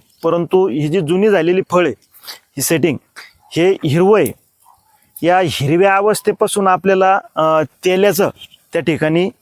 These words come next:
म, सुरुवात झालेली दिसते. झाडावरती ज्या ज्या बी ठिकाणी आता आपल्याला हिरव्या अवस्थेत गेलेली फळे दिसतील, या हिरव्या फळावरती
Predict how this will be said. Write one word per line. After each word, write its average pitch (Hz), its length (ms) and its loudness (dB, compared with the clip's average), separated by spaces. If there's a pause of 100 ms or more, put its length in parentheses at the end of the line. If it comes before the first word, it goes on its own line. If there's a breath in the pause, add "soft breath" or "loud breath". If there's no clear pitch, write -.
(240)
म, 139 500 0
सुरुवात 190 340 0
झालेली 160 380 0
दिसते. 180 340 0 (320 loud breath)
झाडावरती 160 640 0 (360 loud breath)
ज्या 165 140 2
ज्या 202 160 4
बी 214 100 2
ठिकाणी 175 360 0
आता 175 220 0
आपल्याला 175 320 0
हिरव्या 156 340 2
अवस्थेत 180 320 0
गेलेली 175 340 0 (100)
फळे 156 160 0
दिसतील, 156 280 -4 (400 loud breath)
या 175 180 2
हिरव्या 151 460 0
फळावरती 160 600 -2